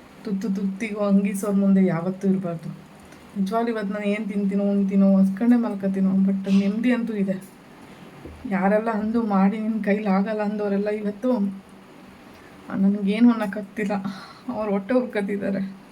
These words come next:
ಇವ್ಳು ಹಿಂಗಿದ್ರು ಬದುಕ್ತಿದ್ದಾಳಲ್ಲ ಅಂತ. So ಒಂದು ಆ ಥರ. ಮತ್ತ್ ಇನ್ನೊಂದು ಏನು ಅಂದ್ರೆ, ನಿಜ ಹೇಳ್ತೀನಿ, ಹೆಣ್ಮಕ್ಳು ಯಾವತ್ತೂ ಯಾರಿಗೂ ಅಯ್ಯೋ ಅಂತ ನಿಮ್ಮ ಹತ್ರ ಇರೋವಂಥದ್ದು ಏನು ಕೊಡಬೇಡಿ.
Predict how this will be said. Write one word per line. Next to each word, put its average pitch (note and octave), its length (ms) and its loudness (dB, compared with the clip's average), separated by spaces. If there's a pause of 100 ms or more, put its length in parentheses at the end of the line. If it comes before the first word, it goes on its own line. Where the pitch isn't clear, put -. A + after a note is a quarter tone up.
ಇವ್ಳು A3 180 -8
ಹಿಂಗಿದ್ರು A#3+ 420 2
ಬದುಕ್ತಿದ್ದಾಳಲ್ಲ G3 760 -2
ಅಂತ. G3 240 0 (1200)
So - 60 -8
ಒಂದು G#3+ 420 -4
ಆ G#3 100 0
ಥರ. F#3+ 200 -2 (680)
ಮತ್ತ್ A3+ 260 -6
ಇನ್ನೊಂದು A#3+ 400 6
ಏನು A3+ 180 -2
ಅಂದ್ರೆ, A3+ 440 -6 (880)
ನಿಜ A3+ 180 -4
ಹೇಳ್ತೀನಿ, A#3 320 0
ಹೆಣ್ಮಕ್ಳು A#3+ 500 2
ಯಾವತ್ತೂ A3 480 0
ಯಾರಿಗೂ G#3+ 540 0 (580)
ಅಯ್ಯೋ A3 220 2
ಅಂತ A#3+ 180 8 (260)
ನಿಮ್ಮ G#3 180 -6
ಹತ್ರ G3+ 160 -4
ಇರೋವಂಥದ್ದು G#3+ 560 -2
ಏನು G#3+ 160 -4
ಕೊಡಬೇಡಿ. F#3+ 380 0